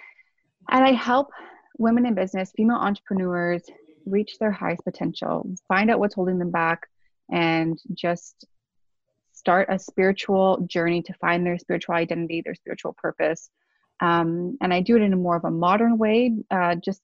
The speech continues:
to, I guess, help resonate with all women, connect with all women around the world from all different backgrounds.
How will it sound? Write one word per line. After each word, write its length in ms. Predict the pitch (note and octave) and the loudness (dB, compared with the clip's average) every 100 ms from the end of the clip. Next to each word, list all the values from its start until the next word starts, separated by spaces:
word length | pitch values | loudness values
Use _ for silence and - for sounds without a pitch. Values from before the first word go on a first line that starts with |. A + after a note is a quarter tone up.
| - | -2
to, 320 | G3 F#3 F#3 - _ _ _ _ _ _ _ | 0 2 -2 -8 _ _ _ _ _ _ _
I 120 | G#3+ | 0
guess, 200 | A3 F#4+ - | 2 0 -2
help 480 | - G#3+ A3 - - _ _ _ _ _ _ _ _ G3+ | -2 2 2 0 -18 _ _ _ _ _ _ _ _ 0
resonate 420 | F#3 G3 A3 F#3 | 2 2 2 0
with 140 | F#3+ - | -4 -2
all 200 | F#3+ G#3 | 2 4
women, 240 | G#3+ G#3+ | 2 0
connect 240 | G3 F#3 F#3+ | -2 -6 -6
with 120 | F#3+ | -2
all 180 | F3 F#3 | -2 0
women 180 | G3+ G3+ | 0 0
around 200 | G3+ G3 | 0 0
the 80 | |
world 260 | F#3 F#3+ F#3+ | 0 0 0
from 140 | F#3+ - | -4 2
all 160 | G#3 | 2
different 220 | G#3+ G3+ - _ _ - | 4 0 -4 _ _ -8
backgrounds. 540 | F#3 E3+ - F3 F3 | -4 -4 -2 -2 -2